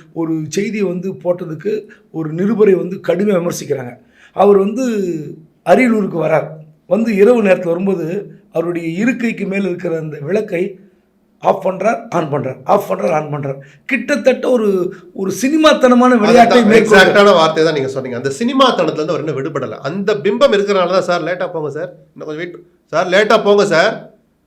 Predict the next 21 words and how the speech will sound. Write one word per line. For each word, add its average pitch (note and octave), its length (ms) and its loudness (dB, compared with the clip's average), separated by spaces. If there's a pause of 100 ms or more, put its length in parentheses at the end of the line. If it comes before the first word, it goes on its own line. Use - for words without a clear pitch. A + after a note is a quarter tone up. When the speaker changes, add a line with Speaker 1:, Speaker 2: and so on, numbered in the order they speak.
(160)
Speaker 2:
எட்டே F3+ 260 4
முக்கால்னு A3+ 500 4
நாமக்கல்ல G#3+ 380 4
சொல்லிட்டு G#3 320 0
எட்டு F3+ 180 2
ஐம்பதுக்கு G3+ 300 0
சென்னையில G3+ 320 2
இருப்பீங்களா D#3 260 -2
சார்?" C#3+ 160 -2
என்ன G3+ 260 -2
சார் G#3 180 2
அது D3+ 180 -2
யோக்கியமற்ற G3+ 760 2
விஷயம்? D3+ 580 -6 (220)
இன்னொரு F#3 220 -2
வார்த்தையை G3+ 340 2
நான் E3 100 0
பயன்படுத்த F3+ 340 -2
விரும்பல. C#3+ 440 -4
நேர்மையற்ற G3+ 640 0
செயல். D#3 420 -6